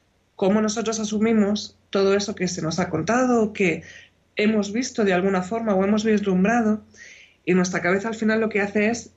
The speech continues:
eh, componer una historia en la que todo es dañino, en la que todo es peligroso, y nos hace vivir realmente, pues, con esa sensación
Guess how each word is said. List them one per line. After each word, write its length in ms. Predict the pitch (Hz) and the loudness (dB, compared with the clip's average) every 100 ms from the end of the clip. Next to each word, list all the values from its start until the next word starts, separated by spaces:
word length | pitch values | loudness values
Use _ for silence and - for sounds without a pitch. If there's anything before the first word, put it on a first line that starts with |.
| - | -4
eh, 320 | 175 170 - | 0 0 -2
componer 480 | - 190 185 196 214 | 0 2 2 2 2
una 160 | 214 185 | 0 -2
historia 600 | 175 - 147 117 113 - _ _ _ _ - - - | -4 -6 -4 -4 -6 -14 _ _ _ _ -20 -20 -4
en 200 | 180 175 | 0 2
la 120 | 170 | 0
que 100 | 170 | -4
todo 320 | 165 185 190 | -2 0 2
es 320 | 185 190 185 185 | 2 2 0 0
dañino, 400 | 170 247 254 240 | -2 0 0 -2
en 60 | |
la 100 | 214 | -2
que 80 | 185 | -2
todo 300 | 180 185 185 | 0 4 4
es 160 | 185 185 | 2 -2
peligroso, 760 | 180 170 202 277 - 247 240 - - - - | -2 0 0 -2 -2 -6 -6 -10 -20 -20 -2
y 100 | 190 | 2
nos 200 | 185 185 | 2 2
hace 200 | 208 240 | -2 0
vivir 340 | 233 220 240 | 0 2 0
realmente, 800 | 233 208 208 214 220 214 247 247 - - _ | 0 0 2 2 2 0 -2 -4 -14 -20 _
pues, 180 | 175 175 | -4 0
con 140 | 170 | 0
esa 180 | 180 220 | 0 0
sensación 720 | 226 214 202 208 214 233 240 | -2 0 -2 0 0 0 -2